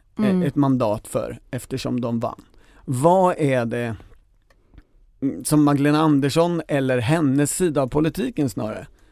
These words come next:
Speaker 1: söker ett mandat för?
Speaker 2: För att inte samarbeta med S D.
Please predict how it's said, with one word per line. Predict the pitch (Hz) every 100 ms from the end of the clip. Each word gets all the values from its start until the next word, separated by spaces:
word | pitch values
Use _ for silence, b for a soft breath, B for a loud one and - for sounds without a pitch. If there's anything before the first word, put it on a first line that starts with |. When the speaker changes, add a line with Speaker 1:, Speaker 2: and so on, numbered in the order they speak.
| _ _ _ _ _ -
Speaker 1:
söker | - - 170 151 135 - 147
ett | 135
mandat | 135 139 135 165 180 -
för? | - 98 - - B B B B B
Speaker 2:
För | -
att | 226 226
inte | 226 196 185
samarbeta | 196 180 170 175 170
med | 156
S | - -
D. | 185